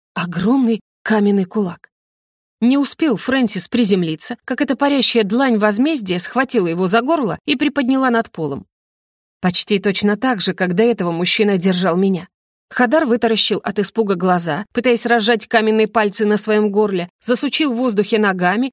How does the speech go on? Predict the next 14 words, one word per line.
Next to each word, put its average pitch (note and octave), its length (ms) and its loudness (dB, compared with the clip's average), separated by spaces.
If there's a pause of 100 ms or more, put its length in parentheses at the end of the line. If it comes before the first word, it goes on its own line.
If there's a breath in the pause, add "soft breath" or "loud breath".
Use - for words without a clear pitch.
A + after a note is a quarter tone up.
и C4+ 80 -2
заскулил, B3+ 600 0
точно G3 400 0
мелкая G#3 400 0
шавка. - 460 -6 (560)
«Не F3 380 2
смей F3+ 560 -2 (200)
прикасаться - 1040 -4
к - 100 -8
моей D#3 420 0
жене!» E3+ 460 0 (480)
Раздался A#3 680 0
надтреснутый G#3 760 0
рык. F3 260 -4